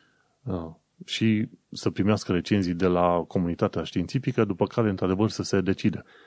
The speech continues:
Dar știrea asta a fost pusă de către chiar o universitate spaniolă, nu de oricine, un site oarecare, știi? Așa că sunt curios să văd dacă exista cumva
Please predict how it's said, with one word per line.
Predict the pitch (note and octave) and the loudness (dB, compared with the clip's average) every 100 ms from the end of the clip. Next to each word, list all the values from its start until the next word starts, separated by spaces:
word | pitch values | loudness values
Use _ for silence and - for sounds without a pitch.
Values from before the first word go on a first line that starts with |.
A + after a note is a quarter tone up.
| - | -4
Dar | A2 F2+ | 0 0
știrea | - D3+ G2 | 2 2 4
asta | G#2+ - | 2 2
a | |
fost | - B2+ | 0 0
pusă | - C#3 - | 0 0 2
de | A2+ A2 | 2 2
către | B2+ - A#2+ A#2 A2+ | 0 2 2 2 0
chiar | - A2+ | 2 4
o | A2+ | 6
universitate | A#2 A#2 F2+ F#2 - - A#2 B2 A2+ | 4 4 2 0 -2 -2 2 4 2
spaniolă, | - G#2+ A#2 G#2+ D#2+ | 2 2 4 4 2
nu | F2 A#2 | 2 2
de | G#2+ | 4
oricine, | F#2 F2 - D#2+ F2+ - _ _ - _ | 2 2 -4 -4 -4 -6 _ _ -20 _
un | - F#2+ | 0 2
site | G2 E2+ | 2 2
oarecare, | F#2 E2 - D#2+ | 0 0 -4 -6
știi? | D2+ - C3+ - - - - _ - | -4 -2 -2 -4 -20 -20 -20 _ -4
Așa | A#2+ C#3 | 0 2
că | C3+ C3 | 4 2
sunt | A#2 | 2
curios | - B2 B2+ | 0 2 2
să | B2 | 2
văd | A#2 F#2 | 2 2
dacă | D#2+ G2+ - G#2 F#2+ | 0 -4 0 0 0
exista | G2+ F2+ G2 - B2 | -2 -2 -4 0 0
cumva | - G2 F#2+ G2 | 0 2 4 2